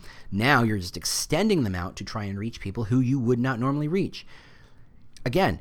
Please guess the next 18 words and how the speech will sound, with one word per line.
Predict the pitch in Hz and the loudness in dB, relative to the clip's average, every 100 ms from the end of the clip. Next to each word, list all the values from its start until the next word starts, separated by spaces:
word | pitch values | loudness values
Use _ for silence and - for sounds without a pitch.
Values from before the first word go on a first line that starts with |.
| - | -4
you're | 123 | -4
talking | - 160 165 | 0 0 2
about | 160 - | 0 -2
that | 120 | -4
newsletter | 104 143 160 | 2 2 2
about | 147 - | 0 0
plastics. | - 131 147 190 185 - - | -2 -2 -2 -4 -4 -8 -10
Stop | - - 160 - | -8 -6 -6 -4
just | 120 139 | -4 -2
showing | - 135 143 | 0 0 0
it | 135 | -2
to | 123 | -4
people | - 135 131 | -2 -2 0
who | 120 | 0
are | 127 110 - | 0 0 -4
applying | - 123 120 | -2 0 0
for | 104 | 0
jobs. | 127 120 98 | 0 0 -2